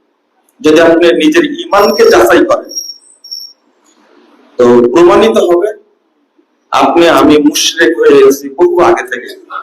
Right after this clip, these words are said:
আল্লাহ বলেছেন, "ওয়া মা ইউমিনু আকসারুহুম বিল্লাহ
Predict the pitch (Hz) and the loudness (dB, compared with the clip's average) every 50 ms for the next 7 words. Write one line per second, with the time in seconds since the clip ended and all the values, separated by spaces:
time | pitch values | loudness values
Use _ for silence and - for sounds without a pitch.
0 | - _ _ _ _ _ _ _ _ _ _ _ _ _ _ _ _ _ _ - | -18 _ _ _ _ _ _ _ _ _ _ _ _ _ _ _ _ _ _ -6
1 | - 135 135 135 135 135 139 139 135 135 135 131 - - - _ - - 131 135 | -2 0 2 2 2 2 2 2 2 2 0 -2 -2 -4 -10 _ -4 -2 0 2
2 | 160 165 165 160 - - 349 - - - - 156 - - - - - - - 156 | 2 2 2 2 2 2 0 -2 -2 -6 -6 -4 -4 -4 -4 -4 -6 -4 -2 -2
3 | - 151 147 143 139 131 131 135 135 123 123 120 123 147 170 - - - | 0 0 0 -2 -2 -4 -2 0 0 2 2 2 4 4 2 0 0 -4